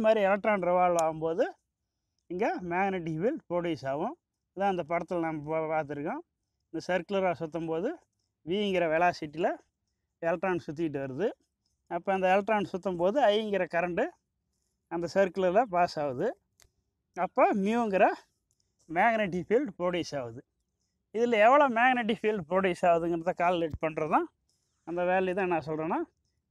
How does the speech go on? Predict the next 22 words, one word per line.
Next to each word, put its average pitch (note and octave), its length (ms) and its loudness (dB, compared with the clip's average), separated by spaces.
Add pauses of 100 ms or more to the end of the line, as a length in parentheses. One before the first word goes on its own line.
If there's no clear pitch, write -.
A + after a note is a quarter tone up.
(160)
Bohr A3 180 8 (140)
magnetron E3 580 -2
சொல்கிறோம். D#3 320 -4 (600)
இது D#3+ 100 0 (120)
போருங்கிறவர், G3 560 2 (140)
நீல்ஸ் G3+ 340 -4
போர் F3+ 260 4
தான் D#4+ 140 0 (540)
அந்த E3 120 -10 (100)
மேக்னெட்டிக் F3 440 -2
ஃபீல்டை E3+ 280 -2 (600)
எலக்ட்ரான், F3+ 460 -2
ஒரு E3 180 -2
எலக்ட்ரான் F3 360 -4
ரிவால்வ் E3+ 320 0
ஆகும்போது D#3 420 -4
எவ்வளோ E3 260 0
மேக்னெட்டிக் E3 380 -8
ஃபீல்டு D#3 260 -6
ப்ரொடியூஸ் D3 360 -6
ஆகுதுங்கிறத C#3 420 -8 (760)
கால்குலேட் D#3+ 380 -2